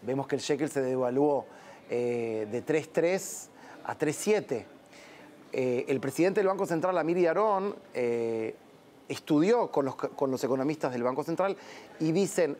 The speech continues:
"Nosotros podemos explicar parte de la devaluación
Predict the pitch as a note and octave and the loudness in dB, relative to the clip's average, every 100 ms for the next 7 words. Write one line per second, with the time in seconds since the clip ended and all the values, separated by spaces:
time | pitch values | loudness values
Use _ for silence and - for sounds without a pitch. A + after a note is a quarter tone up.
0 | - D3+ D3+ A#3 A#3 F3 F#3 G3+ E3+ - | -4 -2 0 0 0 2 2 0 -4 -4
1 | C3+ F#3+ F#3+ - - - - - - - | -2 0 -2 -4 -12 -20 -20 -20 -20 -6
2 | A3 A3+ G3 B2 C3 A2+ G#2+ A#2+ A#2+ A#2+ | -2 0 0 -2 -2 -4 -4 -2 0 2
3 | A#2+ A#2 A#2 - F3+ G#3+ | 0 -2 -4 0 0 0